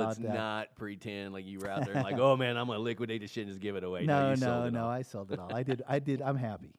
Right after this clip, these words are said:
Speaker 1: <laughs>
Speaker 2: I,
Speaker 1: Brought that
Speaker 2: I'm
Speaker 1: killer
Speaker 2: happy.
Speaker 1: tractor.
Speaker 2: Yeah, exactly. <laughs> My lawnmower.
Speaker 1: Did you even have to buy that?
Speaker 2: I did. I had to buy that one.
Speaker 1: Because when you, when you built that house, that was all of Urban Conversion.
Speaker 2: Yeah. So, y-,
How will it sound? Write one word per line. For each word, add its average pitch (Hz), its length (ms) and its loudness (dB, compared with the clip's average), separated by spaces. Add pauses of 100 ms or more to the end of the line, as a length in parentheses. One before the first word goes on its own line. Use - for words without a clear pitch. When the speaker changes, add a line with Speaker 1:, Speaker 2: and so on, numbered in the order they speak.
Speaker 1:
<laughs> - 140 -12
Speaker 2:
I, 113 60 -6
Speaker 1:
Brought 110 240 2
that 92 160 -4
Speaker 2:
I'm - 60 -10
Speaker 1:
killer 87 160 -4
Speaker 2:
happy. - 80 -14
Speaker 1:
tractor. 82 360 -10 (240)
Speaker 2:
Yeah, 90 200 -14 (120)
exactly. 123 500 -8 (520)
<laughs> - 0 - (580)
My 123 60 0
lawnmower. 185 280 -4
Speaker 1:
Did 170 100 -4
you 294 80 -2
even 294 120 -4
have 269 120 -4
to 170 80 -2
buy 147 300 0
that? 202 320 -8
Speaker 2:
I 123 100 -2
did. 98 280 -8 (180)
I 123 120 -14
had 104 100 -16
to 95 60 -18
buy 92 120 -18
that 101 260 -20
one. - 120 -20 (320)
Speaker 1:
Because 143 320 -2
when 139 160 -2
you, 202 240 -6
when 131 200 -2
you 202 300 -8 (300)
built 143 340 0
that 117 300 -10
house, 117 640 -14
that 131 180 -8
was 165 180 -8 (100)
all 120 280 -4
of 120 80 -10
Urban 117 260 -6
Conversion. 113 440 -12 (260)
Speaker 2:
Yeah. 113 200 -8 (180)
So, 151 320 -4 (160)
y-, 160 120 -18